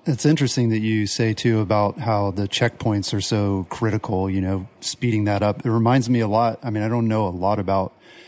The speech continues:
racing triathlons, but I feel like I've heard triathletes say sort of the same thing, that it's all about your transitions and making that quick and, you know, as efficient as possible. And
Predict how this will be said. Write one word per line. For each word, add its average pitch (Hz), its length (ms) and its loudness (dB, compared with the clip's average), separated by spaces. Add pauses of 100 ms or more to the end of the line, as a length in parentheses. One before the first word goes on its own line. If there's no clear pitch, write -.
(220)
racing 110 600 -2
triathlons, 101 760 -2
but 98 100 -2
I 98 80 -2
feel 127 180 0
like 120 140 2
I've 107 140 -2
heard 110 320 0
triathletes 101 640 -4
say 98 380 -2
sort 147 280 -2
of 143 60 2
the 117 60 0
same 107 300 -2
thing, 110 300 -2
that 95 100 -2
it's 92 160 -4
all 101 160 0
about 101 240 -2
your 95 220 -4
transitions 98 920 -4
and 92 260 -4 (360)
making 113 360 -2
that 104 260 -2 (460)
quick - 580 -2
and, 98 680 -4
you 120 140 -4
know, 98 120 -4
as 95 140 -6
efficient 107 420 -4
as 95 100 -6
possible. 104 640 -4
And 95 160 -6